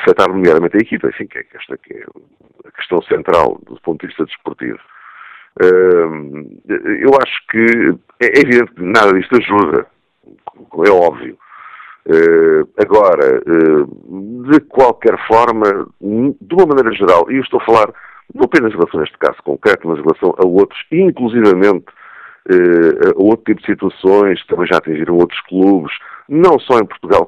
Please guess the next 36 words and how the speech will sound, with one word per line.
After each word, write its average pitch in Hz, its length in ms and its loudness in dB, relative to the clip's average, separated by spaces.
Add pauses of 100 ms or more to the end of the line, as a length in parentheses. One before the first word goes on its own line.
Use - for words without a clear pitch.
como 127 260 2
também 78 280 -2
no 80 80 0
estrangeiro. 78 720 0 (580)
Eh, 92 420 2
de 92 380 -14
uma 175 140 4
maneira 127 360 2
geral, 104 540 2 (100)
eh, 82 680 2 (200)
do 73 220 -20
ponto 120 160 0
de 107 60 -10
vista 95 120 -14
desportivo, 95 640 -2
as, 85 80 -2 (400)
as 92 100 -6
equipas 95 400 -8 (100)
conseguem 95 540 0
manter-se 90 480 -2
a 90 60 4
alguma 85 400 0
distância. - 640 -8 (320)
É - 60 2
evidente 92 300 0
que - 80 -20
não 69 100 -6
são 82 160 -2
indiferentes 87 400 -4
ao 107 100 2
que - 80 -18
se - 100 -20
passa, - 220 -2 (200)
é - 100 -20
impossível, 76 580 -4 (680)
mas, 104 480 0